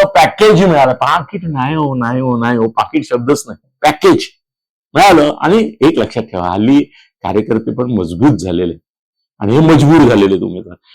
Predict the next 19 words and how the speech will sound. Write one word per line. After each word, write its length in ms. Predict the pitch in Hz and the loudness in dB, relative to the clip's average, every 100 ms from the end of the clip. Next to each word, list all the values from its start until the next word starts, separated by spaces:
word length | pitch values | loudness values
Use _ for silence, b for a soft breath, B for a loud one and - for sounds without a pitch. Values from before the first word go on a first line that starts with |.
| b | b
हल्ली 220 | 127 233 | -4 -2
लाखाच्या 420 | 165 - - 208 226 | -2 -2 -2 0 0
खाली 160 | 202 | 0
कोणाला 300 | 240 226 226 | 2 2 2
ऐकू 240 | 233 160 240 | 2 2 2
येत 120 | 269 | 2
नाही 140 | 247 254 | 2 4
हो, 280 | 208 208 - _ _ _ _ _ _ _ _ _ _ - | 4 2 0 _ _ _ _ _ _ _ _ _ _ -2
कानात 280 | 156 202 | 2 4
मशीन 500 | 220 196 165 165 254 | 4 4 4 4 4
लावलं 260 | 262 254 262 | 6 6 6
तरी 160 | 269 277 | 4 4
ऐकू 280 | 269 220 | 4 4
येत 100 | 254 | 4
नाही 480 | 226 254 247 220 - | 4 4 2 0 0
लाखाच्या 340 | 190 180 202 196 | 0 2 2 2
खालच्या, 320 | 185 196 180 - 175 143 | 2 2 2 0 -4 0
लाखाच्या 420 | 147 160 190 214 | 0 2 2 2
पुढेच. 720 | 180 220 254 226 - - | 4 6 6 2 -2 -14